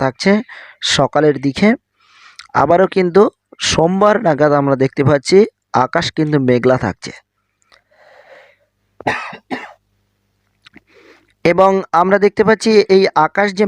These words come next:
মেঘলা রয়েছে, মেঘলার মধ্যে বৃষ্টির সম্ভাবনা কতটা কি রয়েছে একটু আপনাদেরকে জানিয়ে দেব। এবং দেখতে পাচ্ছেন একটি বৃষ্টি কিন্তু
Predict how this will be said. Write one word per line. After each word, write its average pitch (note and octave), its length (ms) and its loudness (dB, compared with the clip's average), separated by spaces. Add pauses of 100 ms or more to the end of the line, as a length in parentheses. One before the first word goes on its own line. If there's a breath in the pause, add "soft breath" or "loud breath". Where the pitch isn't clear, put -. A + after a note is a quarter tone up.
মেঘলা E3+ 320 2
রয়েছে, G3+ 220 2 (100)
মেঘলার F#3 360 0
মধ্যে D#3 240 2 (720 loud breath)
বৃষ্টির G3 400 2
সম্ভাবনা F#3+ 500 2
কতটা E3 320 0
কি E3 160 -6
রয়েছে C3 300 2
একটু - 140 -6 (160)
আপনাদেরকে C3 440 -4 (100)
জানিয়ে C3+ 300 2
দেব। C3+ 120 2 (840 loud breath)
এবং D3+ 140 0 (140)
দেখতে D#3+ 240 -2
পাচ্ছেন G3 260 -2 (100)
একটি E3 220 -2
বৃষ্টি D3 320 0
কিন্তু F#3 180 4